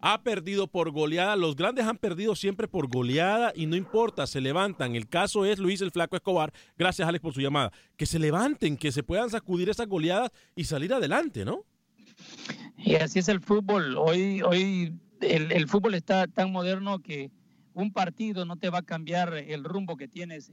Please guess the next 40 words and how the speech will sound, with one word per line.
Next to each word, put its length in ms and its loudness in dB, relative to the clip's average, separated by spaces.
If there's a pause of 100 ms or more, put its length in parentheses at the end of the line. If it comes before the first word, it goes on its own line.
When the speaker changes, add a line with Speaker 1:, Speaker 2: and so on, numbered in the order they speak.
Speaker 2:
en 100 -18
tu 100 -12
destino, 560 -6 (280)
en 180 -8
tu 100 -6
carrera 360 -4
futbolística. 680 -10
Y 40 -8
le 60 -8
voy 120 -2
a 60 -2
mencionar 420 -4
varios 340 -2
apellidos 500 -4
de 120 -8
la 100 -6
selección 440 -10
panameña 500 -8 (360)
que 100 -4
van 160 0
a 20 -4
estar 260 -4
seguramente 540 -8
en 60 -6
la 80 -6
próxima 380 -8
eliminatoria. 720 -8 (280)
Speaker 1:
Cuéntame. 320 2
Speaker 2:
Joseph 220 -4
Calderón, 520 -2 (100)
portero, 560 -2 (580)
Amir 320 -4
Murillo, 500 -2
defensa, 680 -6 (400)
otro 640 -2
defensor, 560 -4
Fidel 280 -4
Escobar, 480 0 (500)
Eric 280 -8
Davis, 500 -4